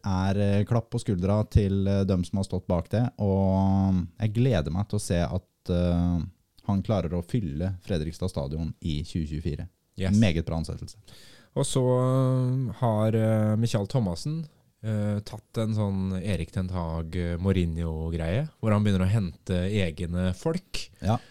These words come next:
Speaker 2: Eh, Bjartaløy er inne, han har hentet noen, eh, landsmenn her og der, og nå henter han da, eh, Elisabeth Wang.
Speaker 1: Ja.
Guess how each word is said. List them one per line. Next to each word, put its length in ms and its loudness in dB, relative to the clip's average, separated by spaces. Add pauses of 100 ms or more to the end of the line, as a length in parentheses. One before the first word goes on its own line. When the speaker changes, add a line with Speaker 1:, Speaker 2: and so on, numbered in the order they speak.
(180)
Speaker 2:
Eh, 580 -4
Bjartaløy 520 0
er 320 0
inne, 400 0
han 200 -2
har 140 -2
hentet 400 -4
noen, 360 -2
eh, 220 -2
landsmenn 680 -4
her 180 -2
og 100 0
der, 300 0
og 160 0
nå 260 2
henter 440 0
han 160 2
da, 320 -2 (200)
eh, 300 0
Elisabeth 460 -2
Wang. 420 -2 (260)
Speaker 1:
Ja. 200 2